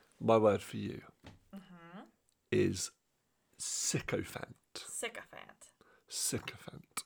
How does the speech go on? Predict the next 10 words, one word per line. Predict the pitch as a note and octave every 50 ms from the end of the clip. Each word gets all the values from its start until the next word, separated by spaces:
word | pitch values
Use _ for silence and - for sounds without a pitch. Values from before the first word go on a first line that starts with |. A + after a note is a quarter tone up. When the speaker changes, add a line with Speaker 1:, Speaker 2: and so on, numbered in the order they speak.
| _ _
Speaker 2:
All | - D#2 D#2+ D#2+ -
right. | G2 G2 G2 - - _ - - - G#2+ G2 G2 F#2+ G2 G2 G2 G2
Speaker 1:
Um, | G2 F#2+ G2 G2 F#2 F#2 F#2 G2+ - _ _ _ _ - - - - - - _ _ _ _ _ - -
do | - G2+ F#2+
with | F#2+ F#2 F2
that | - - -
what | - G#2 - A#2
you | A2+ A2
Speaker 2:
Yes. | B2+
Speaker 1:
will. | D3 - -